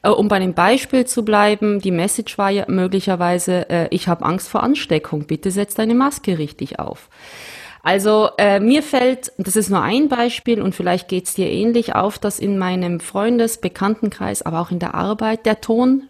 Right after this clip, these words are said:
wirklich schärfer wird und die Art zu kommunizieren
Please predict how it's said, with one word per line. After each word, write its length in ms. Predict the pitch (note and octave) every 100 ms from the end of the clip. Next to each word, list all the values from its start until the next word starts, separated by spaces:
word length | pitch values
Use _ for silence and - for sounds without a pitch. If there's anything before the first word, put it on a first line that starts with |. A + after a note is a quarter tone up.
| -
wirklich 460 | F#3+ - G#3 - _
schärfer 560 | - D#3+ E3 F3 A3 A3
wird 360 | C4 F4+ - _ - - - _ -
und 220 | F#3 F3
die 120 | -
Art 280 | E3+ A#3 C4+
zu 140 | C4+
kommunizieren 1000 | - A#3 A3+ A3+ G#3+ - G3 G3+ G3+ G#3